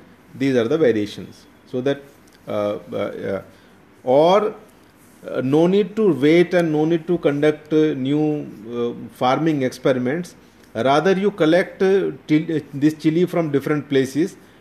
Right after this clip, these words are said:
and then get it, uh, uh, get it, uh, analyzed by,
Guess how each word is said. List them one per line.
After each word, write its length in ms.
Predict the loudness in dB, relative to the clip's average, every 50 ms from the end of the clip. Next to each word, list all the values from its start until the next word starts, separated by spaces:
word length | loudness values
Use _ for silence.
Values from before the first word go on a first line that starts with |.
| _ _ -4
and 180 | -2 0 0
then 260 | 0 0 0 -4 -2 0
get 280 | 2 2 2 2 0
it, 220 | -2 -2 -2 -2 0
uh, 460 | 4 4 4 4 4 2 0 -2 -4 -8 -10 -10
uh, 220 | -8 -8 -8 -8
get 280 | -4 0 0 0 0 0
it, 200 | -2 -2 0 0
uh, 40 | 0
analyzed 600 | 0 0 -4 -4 0 2 4 4 4 2 2 0
by, 280 | 2 2 2 2 0